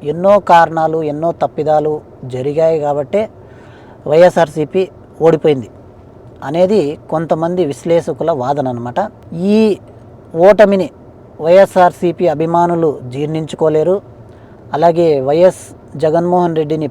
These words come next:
పర్సనల్గా అభిమానించే, ఎక్కువగా అభిమానం గుండెల్లో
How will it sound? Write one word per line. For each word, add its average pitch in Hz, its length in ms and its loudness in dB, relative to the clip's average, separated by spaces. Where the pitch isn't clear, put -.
పర్సనల్గా 180 640 2
అభిమానించే, 165 640 -2
ఎక్కువగా 196 440 4
అభిమానం 185 480 0
గుండెల్లో 185 420 4